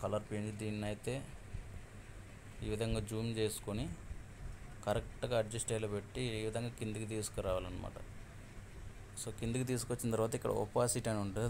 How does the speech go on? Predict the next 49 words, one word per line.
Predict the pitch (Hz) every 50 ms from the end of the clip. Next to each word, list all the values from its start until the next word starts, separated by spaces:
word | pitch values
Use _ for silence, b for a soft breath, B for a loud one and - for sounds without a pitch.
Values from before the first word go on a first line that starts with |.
| 117 110
దానిపైన | 104 104 101 107 104 107 104 104
క్లిక్ | 101 98 - -
చేసి | 101 104 - 135 127 127
దీన్ని | 117 113 110 107 110
ఒక | - 117 - -
సెవెంటీ | 107 104 107 110 110 101 113 110 110
నైన్ | 110 107 104 98 101
పర్సెంట్ | 101 - - 117 107 107 104
అయితే | 104 101 98
పెట్టుకోండి. | 95 - - - 98 92 95 107 131 131 - B B B B B B B B - -
So | 127 - -
సెవెంటీ | 110 110 113 113 120 117 120
నైన్ | 117 117 113 113
పెట్టుకున్న | 110 - - 123 120 117
తర్వాత | 110 110 104 104 - 123 120 110
మళ్ళీ | 113 113 107 -
టిక్ | 110 - - - -
పైన | 120 113 113 107 107
క్లిక్ | 101 - - -
చేయండి. | 104 95 90 90 87 - - - - - - B B B B B B B B B B B B B -
So | - 135 139
ఈ | 135
విధంగా | 135 135 131 131 135 - 131
టిక్ | 127 120 - - -
పైన | 135 131 127 123
క్లిక్ | 117 117 110 113 117
చేసిన | 120 117 110 117 110
తర్వాత | 107 107 107 107 123 117 110
మళ్ళీ | 107 110 110 117 - - 101
యాడ్ | 98 104 107 123 -
ఫోటోలోకి | - 127 123 123 117 117 107 110
వెళ్ళండి. | 101 92 90 92 95 -
So | - 120 110 98
యాడ్ | 98 104 113 123
చేసుకున్న | 120 117 - - 120 113 117
తర్వాత | 123 127 123 117 110
ఈ | 110 110
విధంగా | 110 113 110 107 104 101
వస్తుంది. | - - 101 101 120 123 120
దీన్ని | 117 110 110 110 113
అయితే | 107 117 110
ఈ | 107
విధంగా | 107 110 117 117 110 -
ఫుల్ | - 113 117 113 -
స్క్రీన్ | - 123 117 110 101 98
చేసుకోండి. | 98 95 - - 98 95 95 - - 101
ఈ | 101
విధంగా | 98 95 95 95 92 104 - - - B B B B B B B - - - -
చేసుకున్న | - 123 123 - - 131 127